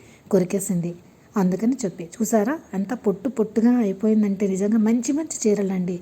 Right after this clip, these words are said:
యాక్చువల్‌గా మనం చీరలు అనేవి చాలా తక్కువగా కట్టుకుంటాం. అప్పుడప్పుడు అనేది చీరలు అనేది కట్టుకోవడం జరుగుతుంది. అటువంటి చీరలు మంచి కాస్ట్లీ అయిన పట్టు చీర కూడా కొరికేసిందండి. అదే చాలా బాధగా అనిపిస్తుంది.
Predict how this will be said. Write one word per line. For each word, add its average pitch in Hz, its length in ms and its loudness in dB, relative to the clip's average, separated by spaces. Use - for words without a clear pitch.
యాక్చువల్‌గా 214 460 2
మనం 220 240 4
చీరలు 202 220 2
అనేవి 208 360 0
చాలా 220 160 2
తక్కువగా 254 440 0
కట్టుకుంటాం. 190 600 -4
అప్పుడప్పుడు 190 520 0
అనేది 190 420 -2
చీరలు 196 220 4
అనేది 190 380 0
కట్టుకోవడం 190 480 0
జరుగుతుంది. 175 600 -2
అటువంటి 254 540 0
చీరలు 190 420 0
మంచి 285 340 0
కాస్ట్లీ 190 480 -2
అయిన 220 140 4
పట్టు 196 400 -2
చీర 254 260 0
కూడా 185 360 -2
కొరికేసిందండి. 196 920 2
అదే 190 260 0
చాలా 185 260 -2
బాధగా 185 380 0
అనిపిస్తుంది. 175 720 -2